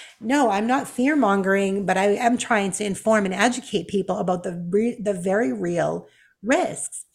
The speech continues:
Well, anyway, he obvi-, he unfriended me a while back, but obviously still follows me because he commented on this particular post. And, you know, I was, I had mentioned about, again, how I had walked away from my career.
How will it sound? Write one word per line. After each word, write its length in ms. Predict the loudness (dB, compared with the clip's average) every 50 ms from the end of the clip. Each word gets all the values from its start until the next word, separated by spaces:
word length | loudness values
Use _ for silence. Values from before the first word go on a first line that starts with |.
| -20 -20 -20 -20 _ _
Well, 80 | 2
anyway, 180 | 2 4 4 2
he 100 | 2 2
obvi-, 300 | 4 6 6 6 4 2
he 100 | 2 2
unfriended 440 | 2 2 2 0 0 2 2 2 2
me 100 | 2 0
a 80 | 2
while 220 | 2 4 4 4 4
back, 260 | 4 4 2 2 0
but 100 | -2 2
obviously 460 | 2 2 2 2 -2 -4 0 0 0
still 220 | 0 2 0 -2 -2
follows 480 | 0 2 4 4 4 4 2 0 -2
me 160 | -4 -4 -2
because 340 | -2 -4 -6 -4 -4 -4 -4
he 80 | -4 -8
commented 680 | -6 -4 -4 -2 0 0 0 0 -2 -2 -2 -2 -2
on 260 | -2 -4 -4 -4 -2
this 140 | -4 -6 -6
particular 600 | -8 -12 -10 -8 -8 -10 -8 -10 -10 -8 -8 -8
post. 640 | -8 -6 -4 -4 -2 -4 -4 -6 -10 -16 -18 -20 _ _ _ _ _ _ _ _ _ _ _ _ _ _ _ _ _
And, 340 | -4 -2 -2 -2 -2 -4 -4
you 140 | -4 -2 -2
know, 100 | 0 2
I 180 | 2 2 2
was, 200 | 0 -2 -6 -4
I 140 | -2 -2 -2
had 180 | 0 -2 -2 -2
mentioned 400 | -2 -4 -4 -4 -6 -6 -6 -4
about, 240 | -2 -2 -2 -2 -2
again, 280 | -2 -2 -2 -2 -2
how 240 | -2 0 0 0 0
I 600 | 0 0 2 2 2 2 2 0 0 0 -2 -6
had 220 | -4 -2 -2 -2 -2
walked 300 | 0 0 0 -2 -2 -4
away 500 | -2 -2 0 0 0 -2 -2 -4 -8 -14 -10
from 220 | -4 -4 -2 -2
my 140 | -2 -4 -4
career. 600 | -6 -4 -4 -2 0 0 -2 -2 -4 -10 -12 -16